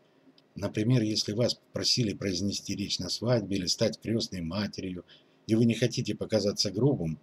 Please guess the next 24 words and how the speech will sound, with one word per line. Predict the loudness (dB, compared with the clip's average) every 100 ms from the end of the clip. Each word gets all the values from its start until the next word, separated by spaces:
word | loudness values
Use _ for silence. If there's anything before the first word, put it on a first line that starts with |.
| -8
используйте | -2 2 2 0 -8
эту | -10
фразу. | -6 -6 -6 -10 -14 _ -20 -20 _ _ _ _ _ _ _ _ _ _
«Это | -2 2
честь | 6 6 6
на-, | 2 -4 -4
для | 2 2
меня. | 2 -2 -6 -12 -20 -20 -4
Ну, | 2 4 4 2 -2 -12 _ _ _ _ _ _ _
так | 2 4
как | 2 0
я | 2
не | 2
люблю | 4 6 6
выступать | 4 0 4 4 4
на | 0
публике, | 2 2 4 2 -2 -6 _ _ _ -14
я | -2 2
не | 2
смогу | 4 4 4
справиться | 4 4 4 2 0
с | 0
этой | 0 2
ролью | 2 0 -4 -8